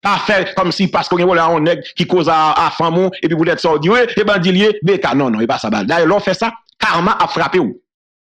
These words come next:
Ou pas, ou pas attaquer un nèg juste parce qu'on parle en forme tête li, ou bien, oui, nèg ça te dit qu'on t'a longtemps, qu'on y a, un balle béka. Non, et pas ça, balle, non.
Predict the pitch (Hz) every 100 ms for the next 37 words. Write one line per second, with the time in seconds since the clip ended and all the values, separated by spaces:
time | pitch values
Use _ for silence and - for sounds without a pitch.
0 | _ _ _ _ - 147 190 180 180 160
1 | 165 180 185 180 202 165 180 170 208 180
2 | - - 175 - 175 - 185 165 160 160
3 | 151 143 139 156 151 180 185 - 165 156
4 | 185 190 - 185 175 - 160 156 170 156
5 | 156 147 156 160 - 190 180 - 180 165
6 | 175 - - 185 156 147 147 127 160 151
7 | 156 123 113 107